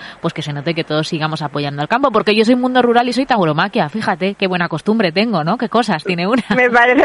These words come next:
Speaker 2: fenomenal, ¿eh? <laughs> Es uno de los días, aunque no lo pensemos, es uno de los días claves para la tauromaquia, porque, eh, subirnos a la corriente del mundo rural yo creo que es una estrategia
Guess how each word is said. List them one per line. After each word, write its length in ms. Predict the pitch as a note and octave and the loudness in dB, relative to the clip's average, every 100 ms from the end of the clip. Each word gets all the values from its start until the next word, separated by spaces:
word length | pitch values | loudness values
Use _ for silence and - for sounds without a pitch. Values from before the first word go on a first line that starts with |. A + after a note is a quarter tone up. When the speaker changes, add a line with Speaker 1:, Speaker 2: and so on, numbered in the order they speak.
| B3+ | 4
Speaker 2:
fenomenal, 640 | C4+ B3+ B3 A#3+ B3+ A3 | 2 2 2 2 2 2
¿eh? 200 | A3+ F4+ - | 0 -2 -2
<laughs> 140 | E4+ D4+ - C#5+ G4 - | -2 -4 -6 -8 -4 -2
Es 160 | C#4 | 0
uno 180 | A4+ G4 | 0 2
de 100 | E4 | 2
los 180 | C#4+ C4 | 0 -2
días, 300 | C#4 E4+ E4 | 0 0 0
aunque 280 | C#4 A3+ G#3 | -4 -6 -8
no 80 | A#3 | -4
lo 120 | D#4 | -4
pensemos, 520 | D4+ C4 C#4 C#4 E4 - _ _ _ - | -6 -10 -8 -6 -8 -10 _ _ _ -6
es 160 | B3 | -6
uno 160 | C#4+ C#4+ | -4 -4
de 100 | B3 | -2
los 160 | A3+ A3 | -4 -2
días 300 | A#3+ A3+ A3+ - | 0 0 0 -2
claves 360 | G3+ F3+ F3 | 0 0 -2
para 180 | - F3+ | -2 -2
la 140 | E3+ E3+ | -2 -2
tauromaquia, 640 | F3 E3+ E3+ E3 E3+ D#3 | -4 -4 -4 -6 -6 -8
porque, 460 | F#3+ F#3 G3+ F#3+ F#3 _ _ _ | -8 -8 -4 -4 -4 _ _ _
eh, 180 | G#3+ G#3+ - | -4 -4 -4
subirnos 400 | A#3 C4+ D#4 D4+ | -4 -2 -2 0
a 80 | |
la 100 | C4+ | 0
corriente 440 | A#3 A#3 B3+ B3 A#3 | 0 -2 -2 0 0
del 160 | A3 | -2
mundo 260 | A3 A#3 A3 | -4 -2 -2
rural 500 | G#3 G#3 G#3+ A3+ A#3+ _ - - | 0 2 2 0 -2 _ -20 -10
yo 160 | F#3+ G3 | -6 -4
creo 120 | G3 | -4
que 40 | |
es 80 | G3 | -4
una 120 | F#3 | -6
estrategia 580 | F3 E3+ E3 E3+ - C#3 | -4 -4 -4 -4 -2 -2